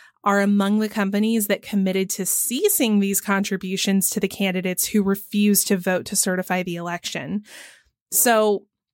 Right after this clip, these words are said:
at least I can look at some of these companies and think there is some level <laughs> of morality at play there if you're more conservative leaning, but you were able to step back and say, "This is wrong."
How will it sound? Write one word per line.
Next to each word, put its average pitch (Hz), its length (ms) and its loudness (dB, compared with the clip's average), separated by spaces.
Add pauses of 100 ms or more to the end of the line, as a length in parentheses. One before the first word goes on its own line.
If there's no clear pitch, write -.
(200)
at 220 160 0
least 277 360 0
I 294 80 2
can 247 200 2
look 240 160 0
at - 100 -6
some 208 180 0
of 208 140 0
these 196 180 -2
companies 175 920 -6
and 190 260 -4
think - 580 -10 (1400)
there 208 260 2
is 190 880 0
some 214 540 2
level 185 560 0 (160)
<laughs> - 60 -14 (100)
of 208 180 0
morality 190 680 0
at 170 100 -8
play 175 280 -6
there 170 420 -8 (580)
if 220 460 0 (120)
you're 208 200 4
more 190 220 4
conservative 185 680 0
leaning, 185 400 -2
but 185 160 -4
you 185 160 -6
were 180 120 -4
able 175 240 -6
to 175 100 -4
step - 280 -2
back 156 260 -4
and 180 140 -4
say, 175 380 -4
"This 180 200 -2
is 175 240 -4
wrong." 185 540 -4